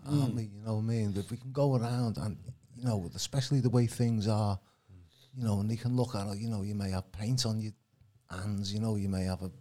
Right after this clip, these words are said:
Speaker 1: bobble hat on, you may have an old pair of boots on, and the last thing that someone's gonna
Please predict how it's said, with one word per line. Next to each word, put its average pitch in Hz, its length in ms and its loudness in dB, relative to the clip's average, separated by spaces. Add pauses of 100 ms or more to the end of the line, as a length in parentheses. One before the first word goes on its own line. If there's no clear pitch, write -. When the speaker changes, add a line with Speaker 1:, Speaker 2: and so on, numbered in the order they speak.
Speaker 1:
bobble 104 340 -2
hat 104 180 -4
on, 113 160 0 (480)
you 98 80 -16
may 92 140 -2
have 95 180 0
an 104 80 0
old 107 240 2
pair 104 240 4
of 101 100 0
boots 117 320 -4
on, 123 140 2 (420)
and 95 160 -8
the 110 80 -4
last 131 480 4
thing 139 380 4 (600)
that 104 140 -2 (100)
someone's 117 560 2
gonna 113 340 2